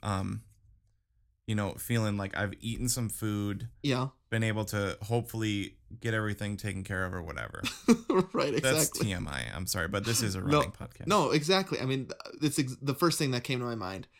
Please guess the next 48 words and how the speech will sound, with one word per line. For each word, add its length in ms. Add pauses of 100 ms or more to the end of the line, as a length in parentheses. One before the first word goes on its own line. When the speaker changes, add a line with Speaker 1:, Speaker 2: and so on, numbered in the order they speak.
(160)
Speaker 2:
How 260
Speaker 1:
Yep. 100
Speaker 2:
early 300
do 120
I 60
have 140
to 100
wake 240
up 240 (380)
to 100
get 160
that 140
Speaker 1:
Mm-hmm. 100
Speaker 2:
taken 180
care 180
of 220 (200)
and 180
make 160
sure 220
it's 200
completely 540
taken 260
care 220
of? 220 (380)
Speaker 1:
Right. 260 (340)
Speaker 2:
You 80
know? 240 (500)
<laughs> 440
Sometimes 540
there's 160
Speaker 1:
Yeah. 180
Speaker 2:
aftershocks 560
that 120
I 60
didn't 220
plan 320
on. 320 (140)
<laughs> 120
I, 180 (120)
I 100
wanna 260 (140)
make 300
the 80
time 400
for 160
that. 320 (220)
Speaker 1:
Yep, 260 (120)
totally. 440